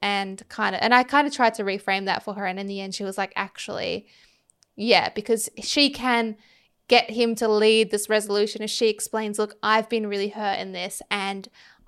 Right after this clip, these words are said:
I really wanna resolve this, and I wanna resolve it through a conversation,"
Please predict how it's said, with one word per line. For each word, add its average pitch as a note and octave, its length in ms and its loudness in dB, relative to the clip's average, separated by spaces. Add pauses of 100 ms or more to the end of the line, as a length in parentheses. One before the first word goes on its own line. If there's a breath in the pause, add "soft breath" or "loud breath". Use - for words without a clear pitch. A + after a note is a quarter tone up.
I G#3 420 6
really G#3 360 2
wanna G#3 240 -2
resolve G#3 440 0
this, G#3+ 160 -4
and G#3+ 80 -2
I G#3+ 60 2
wanna C4 220 2
resolve A3+ 360 4
it G#3+ 80 -2
through A3 160 -4
a G#3 40 -4
conversation," G#3 960 -4